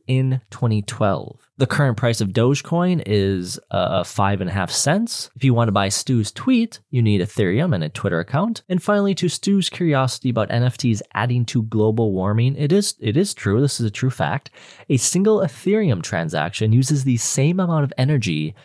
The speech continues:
that one U S household uses in just over a day and a half. Uh, I think it's, like, one point six eight to be exact. The reason for this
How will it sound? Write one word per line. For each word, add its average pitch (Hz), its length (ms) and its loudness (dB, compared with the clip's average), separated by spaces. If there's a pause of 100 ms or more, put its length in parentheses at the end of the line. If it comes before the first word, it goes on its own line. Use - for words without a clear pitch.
(180)
that 110 180 0
one 131 400 4
U 139 140 2
S 123 140 -2
household 104 520 -2
uses 107 460 2
in 101 180 -4
just 110 260 -2
over 101 220 -4
a 92 80 -2
day 85 220 -4
and 85 100 -6
a 71 40 -4
half. - 680 -8
Uh, 78 100 -2
I 80 140 -2
think 104 180 0
it's, - 120 -4
like, 85 160 -4
one 87 220 -4
point 80 280 -4
six - 320 -6
eight - 240 -4
to - 80 -14
be 78 80 -4
exact. - 480 -8 (160)
The 113 80 0
reason 143 280 4
for 135 160 0
this 123 220 0